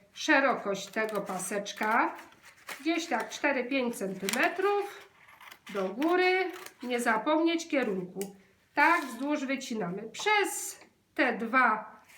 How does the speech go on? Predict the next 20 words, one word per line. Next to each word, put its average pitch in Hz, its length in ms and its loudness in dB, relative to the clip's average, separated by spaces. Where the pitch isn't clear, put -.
paski, 233 440 2
które 220 280 -2
są 214 160 -6
zaznaczone 208 540 -2
na 339 240 0
bibule, 311 720 2
najlepiej 262 600 0
jest 233 240 -2
tak 226 180 -2
sobie 220 240 -4
taką 226 260 -2
miarę 220 360 0
zrobić. 214 460 -4
Wycinamy 277 540 0
taki 220 360 -4
prostokącik 302 1120 0
przez 226 220 -2
te 220 140 -6
dwa 180 180 -6
paseczki. 190 720 -4